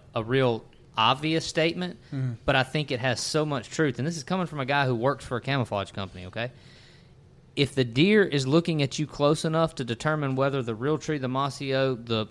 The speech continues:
Speaker 1: the, the Scree Summit, or the Sitka Optifade, if they're staring at you well enough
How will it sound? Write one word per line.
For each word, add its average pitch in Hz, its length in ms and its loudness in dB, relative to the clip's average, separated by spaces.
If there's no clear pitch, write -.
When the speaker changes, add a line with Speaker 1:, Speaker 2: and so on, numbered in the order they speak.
Speaker 1:
the, 113 300 -2
the 120 140 -4
Scree 147 320 -2
Summit, 139 480 -2
or 127 160 4
the 113 100 -2
Sitka 139 320 -4
Optifade, 120 640 0
if 123 160 -4
they're 185 180 6
staring 208 420 4
at 175 180 0
you 175 140 2
well 147 320 6
enough 151 440 0